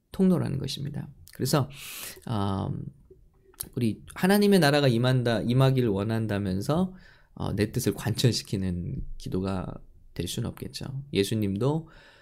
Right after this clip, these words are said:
어, "내 뜻대로 마옵시고 아버지의 뜻대로 되기를 원하나이다."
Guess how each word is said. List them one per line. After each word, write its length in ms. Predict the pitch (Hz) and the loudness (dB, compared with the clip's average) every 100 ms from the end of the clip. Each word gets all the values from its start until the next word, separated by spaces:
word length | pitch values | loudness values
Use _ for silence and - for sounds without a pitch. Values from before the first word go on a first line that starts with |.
| _ _ | _ _
어, 480 | 101 92 - - 92 | -8 -6 -8 -8 -2
"내 200 | 110 - | -2 2
뜻대로 400 | 117 113 107 101 | 0 2 0 0
마옵시고 720 | 87 82 - - 127 135 143 | -2 -4 -6 -6 -2 -4 -4
아버지의 580 | - - 101 - - - | -6 -4 -4 -4 -6 -4
뜻대로 440 | - - - - | -6 -4 -4 -4
되기를 360 | - - - 50 | -4 -2 -2 -2
원하나이다." 1300 | - - 50 - - - - - 127 135 - - | -4 -6 -6 -8 -8 -10 -10 -10 -12 -12 -16 -18